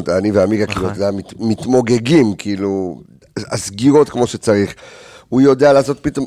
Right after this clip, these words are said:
Speaker 1: משהו, משהו לא עשה בהתחלה, את התפניות הנכונות. הבן אדם עובד, אמ, כמה נתונים שלו, ואז, אה, נרחיב טיפה על, אה, עבדולאי סק. אז יש להם חמישה חילוצי כדור, עיבוד כדור אחד, אה, בלבד, ולו שלושה תיקונים מוצלחים מתוך חמישה, אמ,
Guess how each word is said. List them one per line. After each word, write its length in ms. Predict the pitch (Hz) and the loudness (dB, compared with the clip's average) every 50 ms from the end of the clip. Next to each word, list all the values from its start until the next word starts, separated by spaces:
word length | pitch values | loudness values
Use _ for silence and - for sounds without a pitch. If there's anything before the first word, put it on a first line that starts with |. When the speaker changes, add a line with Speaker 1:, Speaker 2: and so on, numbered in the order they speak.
| - - - | -8 -10 -8
Speaker 1:
משהו, 540 | 131 131 139 156 - 175 151 143 139 135 - - _ _ _ _ - - | -2 0 0 0 2 0 0 2 0 -2 -2 -6 _ _ _ _ -4 -2
משהו 220 | 135 143 147 151 | -2 2 4 4
לא 80 | 143 139 | 4 4
עשה 180 | 135 - 156 143 | 4 4 4 4
בהתחלה, 480 | 139 135 123 - - 120 123 135 131 | 4 4 2 2 2 2 4 4 4
את 100 | 120 98 | 4 2
התפניות 520 | 113 - 117 - - 117 135 151 156 151 147 | -2 -6 -6 -6 -2 2 4 4 4 4 4
הנכונות. 500 | 139 135 123 - 123 120 117 101 - _ _ _ - - | 2 0 2 2 2 2 2 0 -2 _ _ _ -10 -6
הבן 180 | 92 87 95 | -2 0 2
אדם 200 | 95 95 98 123 127 - | 2 4 2 2 0 0
עובד, 340 | - 113 101 90 120 - 170 165 180 - - - _ _ _ _ - - _ _ _ _ - - - | -2 -2 0 2 2 2 2 0 -4 -14 -16 -20 _ _ _ _ -20 -20 _ _ _ _ -10 -4 0
אמ, 60 | 107 110 107 104 104 107 104 92 - | 2 4 4 4 2 0 0 0 2
כמה 240 | 135 135 139 139 | 2 4 4 4
נתונים 380 | 135 127 123 - 120 123 131 139 | 2 2 0 0 0 2 2 2
שלו, 240 | 131 147 135 127 120 | 2 2 2 4 4
ואז, 280 | 117 117 123 110 104 | 4 4 4 2 2
אה, 260 | 117 113 113 113 110 107 | 2 4 4 6 4 4
נרחיב 420 | 107 107 107 104 92 - 123 135 110 | 4 4 2 2 0 -2 -2 -2 -2
טיפה 320 | - 127 120 - 123 117 | -2 -4 0 2 4 4
על, 180 | 113 113 110 110 | 4 4 4 4
אה, 240 | 107 104 104 101 92 | 4 4 4 4 2
עבדולאי 380 | 98 98 98 110 117 117 117 | 0 0 2 2 4 4 4
סק. 260 | - - 156 143 - | 4 2 2 4 4
אז 180 | 123 110 101 92 - - - - - - - | 2 2 0 -2 -8 -16 -20 -20 -14 -6 0
יש 180 | 107 120 127 - | 0 0 4 4
להם 140 | 131 127 120 | 2 2 2
חמישה 360 | - 117 117 117 - 147 139 | 2 0 0 2 2 2 0
חילוצי 380 | - - 120 120 - - 123 | 0 0 -2 0 2 0 0
כדור, 340 | 104 123 117 127 165 170 - - - _ - | 2 2 4 4 4 4 2 0 -6 _ -4
עיבוד 280 | - 110 107 120 127 107 | -4 0 2 2 0 2
כדור 340 | - 117 107 110 107 104 101 | 2 2 4 4 4 4 4
אחד, 280 | 92 110 104 95 95 | 4 2 0 2 2
אה, 80 | 101 92 | 0 2
בלבד, 280 | 87 95 95 110 117 117 | 2 0 2 2 2 2
ולו 140 | 110 101 98 | 2 0 0
שלושה 280 | - 98 - 120 107 | -2 0 2 2 0
תיקונים 300 | - - - - 107 110 | 0 -2 -2 0 2 2
מוצלחים 280 | 110 - - 95 104 107 | 0 0 -2 0 0 0
מתוך 200 | 98 110 104 - | 2 0 0 0
חמישה, 400 | 110 98 95 95 - 156 170 185 170 - - - - - - - - - - | 0 0 0 0 2 2 2 2 2 -4 -16 -20 -20 -20 -20 -20 -18 -8 0
אמ, 60 | - | 2